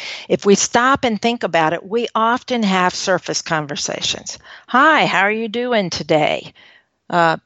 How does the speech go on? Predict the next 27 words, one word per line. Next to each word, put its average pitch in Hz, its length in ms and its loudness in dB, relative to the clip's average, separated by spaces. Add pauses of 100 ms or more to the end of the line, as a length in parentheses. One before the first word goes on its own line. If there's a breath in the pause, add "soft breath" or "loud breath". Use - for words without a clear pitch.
(460)
what 202 340 0
are 294 40 -4
you 269 120 0
looking 247 360 0
forward 208 600 -2
to, 170 680 0
um, 165 360 0
doing 180 540 4
after 170 340 0
school?" - 760 -4 (680 soft breath)
S-, - 420 -6
light 220 560 4
conversations. 165 1160 -6
What's, 214 320 0
eh, - 200 -12 (200)
eh, - 300 -4 (640)
things 254 380 4
that, 208 260 4 (140)
that, 196 220 4 (140)
that 196 220 2
engage 196 720 -2
you 180 360 -6
and 175 200 0
engage 180 520 -2
your 180 100 -6
children, 202 560 -2
but 170 320 2